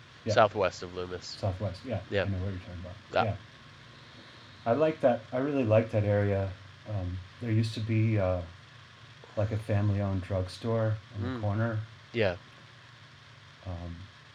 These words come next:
Speaker 1: and then I think it was right around that time, probably, they got bought out by Walgreens.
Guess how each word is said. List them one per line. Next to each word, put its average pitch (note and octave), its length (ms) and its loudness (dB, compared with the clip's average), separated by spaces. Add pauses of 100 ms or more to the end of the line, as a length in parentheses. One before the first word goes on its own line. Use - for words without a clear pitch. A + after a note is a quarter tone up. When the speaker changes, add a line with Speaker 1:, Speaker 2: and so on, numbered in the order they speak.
(460)
Speaker 1:
and G2 140 -2
then F#2 260 -2 (1600)
I - 120 -20
think A2 180 -6
it G2 100 -6
was F2+ 220 -10
right F#2+ 180 0
around F2+ 300 2
that F2+ 180 -4
time, F2+ 380 -2
probably, F#2+ 260 -4
they F2+ 140 -4
got F2+ 320 -6
bought F2+ 200 -4
out F2+ 260 -6
by F#2 80 -6
Walgreens. F2+ 800 -8